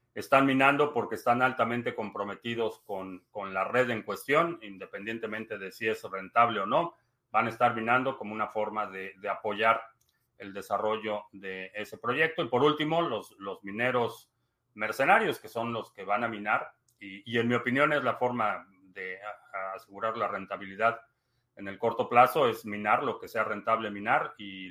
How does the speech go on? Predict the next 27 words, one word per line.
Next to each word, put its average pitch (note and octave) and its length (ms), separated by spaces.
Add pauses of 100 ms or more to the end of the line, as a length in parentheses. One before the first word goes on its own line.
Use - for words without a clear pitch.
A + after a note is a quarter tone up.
(160)
eso A2 320
que G#2 80
estás G#2+ 320
recibiendo G#2+ 480
de G2 80
recompensas A#2+ 560
lo G#2 120
cambias G#2 360
por F2+ 260
cualquier F#2+ 320
otra G2 240
cosa G#2 320
que F#2 120
quieras G#2 380 (800)
utilizar. G#2 600 (2250)
Por F2+ 160
cierto, B2 340
hablando A#2 360
de G#2 80
mineros, D#3 680
estamos A#2 440
analizando G#2 800
proyectos G2 840
para F2+ 480
pools G#2 220
de G#2 80
minería. F#2 460